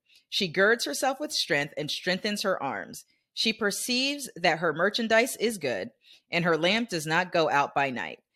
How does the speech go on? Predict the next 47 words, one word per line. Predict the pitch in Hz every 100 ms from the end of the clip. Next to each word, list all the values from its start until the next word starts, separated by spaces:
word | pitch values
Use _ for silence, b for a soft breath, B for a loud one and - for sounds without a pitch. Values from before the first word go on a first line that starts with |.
| _ _
She | - 165
stretches | - 220 233 277 214
out | 180 156
her | 151
hands | 147 220 220 226 233 233 - _ _ -
to | - 214
the | 165 156 139 127 _
distaff, | 185 190 - 185 185 -
I | 139
don't | 123
know | 123
what | 123
that | 117
means, | 139 156 220 202
<laughs> | 190 226
and | 247 254
her | 247
hand | 208 240 226 190 190 B B B
holds | _ 185 170 165
the | 160
spindle. | 160 - 190 127 87 76 B B B
She | - 208
extends | 190 - 240 254 285
her | - 269
hand | 214 202 208
to | 254
the | 302
poor. | - 131 110 147 _ _ _
Yes, | - 185 156 139
she | - 185
reaches | 151 180 220 254 220 -
out | 160 151
her | 160
hands | 151 156 147 151
to | -
the | 139
needy. | 135 135 95 69 - _ _ _
She | - 214
is | 190
not | 196 190
afraid | 175 - 196 214 247
of | 165 160
snow | - 185 202 233
for | 190
her | 165 143
household, | 165 185 - 214 214 214
for | 151